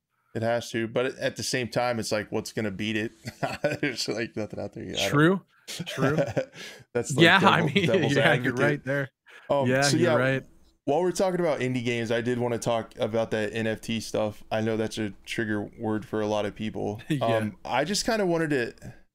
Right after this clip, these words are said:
Speaker 1: I wanted to devil's advocate it a little bit. I'm not, listen, listen, hey, I'm not saying that I support them. I'm just saying I've heard people say that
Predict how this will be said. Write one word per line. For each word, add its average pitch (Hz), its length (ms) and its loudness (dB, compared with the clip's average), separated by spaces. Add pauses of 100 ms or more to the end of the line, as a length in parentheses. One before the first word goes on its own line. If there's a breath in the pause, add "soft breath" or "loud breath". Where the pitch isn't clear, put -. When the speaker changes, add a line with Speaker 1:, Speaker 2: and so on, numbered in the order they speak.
(520)
Speaker 1:
I 160 40 0
wanted 208 220 0
to 202 100 0
devil's 127 400 0
advocate 110 500 0
it 107 100 0
a 107 40 0
little 107 220 -2
bit. 113 320 -2 (100)
I'm 113 140 0
not, 120 300 -2 (380 loud breath)
listen, 113 280 -2 (120)
listen, 107 360 -4
hey, 104 280 -4 (380 loud breath)
I'm 113 240 0
not 123 340 0
saying 117 540 -2 (460 loud breath)
that 110 140 0
I 113 100 2
support - 540 -2
them. 98 200 -4
I'm 113 140 0
just 117 140 -2
saying 123 140 0
I've 127 220 0
heard 156 280 0
people 139 300 -2
say 113 520 0 (480 loud breath)
that 117 420 0